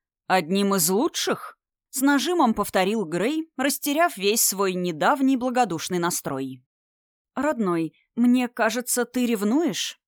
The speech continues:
заметила я и добавила с его собственной снисходительной интонацией. "Но это глупо и лишнее, честно. Я люблю только тебя, верь мне".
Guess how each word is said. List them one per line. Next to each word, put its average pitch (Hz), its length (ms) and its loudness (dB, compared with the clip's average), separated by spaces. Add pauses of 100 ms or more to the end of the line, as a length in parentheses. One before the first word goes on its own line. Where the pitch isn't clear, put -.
(140)
заметила 180 500 -2
я 165 340 0 (360)
и 233 160 -2
добавила 190 560 2
с - 160 0
его 202 200 0
собственной 202 600 -2
снисходительной 190 880 -2
интонацией. 151 960 -2 (580)
"Но 277 300 2
это 277 240 2
глупо 262 480 0
и 254 160 0
лишнее, 208 560 0
честно. 170 640 -4 (400)
Я 269 180 -2
люблю 277 320 0
только 294 400 -2
тебя, 175 460 -4 (160)
верь 240 320 0
мне". 156 400 -2